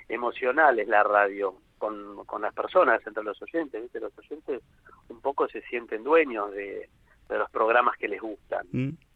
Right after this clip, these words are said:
Speaker 1: Y, y participan de eso, se hace comunidad, a veces hasta,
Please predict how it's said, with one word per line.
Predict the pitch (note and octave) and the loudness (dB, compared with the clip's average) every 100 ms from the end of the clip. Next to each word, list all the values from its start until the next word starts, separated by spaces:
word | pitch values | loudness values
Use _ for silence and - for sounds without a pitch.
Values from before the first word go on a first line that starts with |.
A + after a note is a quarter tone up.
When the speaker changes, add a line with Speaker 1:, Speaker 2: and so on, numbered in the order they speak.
| _ _ - _ A2 | _ _ -20 _ -14
Speaker 1:
Y, | A2 G#2 G#2+ G#2+ A2 | -10 -8 -10 -10 0
y | |
participan | A#2+ G#2+ A2 - B2+ A#2 A#2+ | 2 2 -2 -12 0 2 4
de | D3 D#3 | 4 4
eso, | D3 A#2+ | 2 -6
se | - | -4
hace | A2 - G#2+ | -4 -4 -4
comunidad, | A2 A2 G#2+ C3+ D3 G#2+ | -4 -6 -2 4 6 6
a | |
veces | B2 C3+ A2 | 4 -2 -4
hasta, | G#2 - G2 F#2 | -4 -2 -4 -4